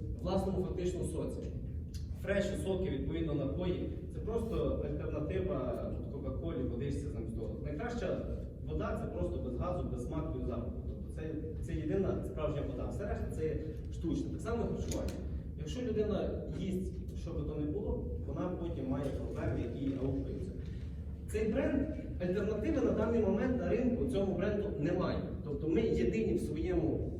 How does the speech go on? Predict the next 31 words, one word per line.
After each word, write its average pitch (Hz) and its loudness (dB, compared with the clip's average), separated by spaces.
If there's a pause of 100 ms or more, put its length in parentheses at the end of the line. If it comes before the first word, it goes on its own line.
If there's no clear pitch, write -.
(200)
сегменті, 214 2
які - 0
пропонуємо 208 4
дану 170 0
продукцію. - -2 (160)
Всі 240 -2
повністю - 2
страві - -2 (140)
є 185 2
авторськими. - -2 (160)
Альтернативи - 0
їхнім, - 0 (380)
крім 220 2
нашого 214 2
закладу, 127 2
як 131 0
я 131 0
вже - -2
кажу, 120 0
немає. 175 4 (600)
Їжа - 2 (340)
готується 214 2
швидко, - 0
доставляється, 180 2
можна 185 2
працювати 170 0
на 147 -2
доставку. 143 -2 (840)
Сам 165 4
бізнес - 4 (420)
починався 170 2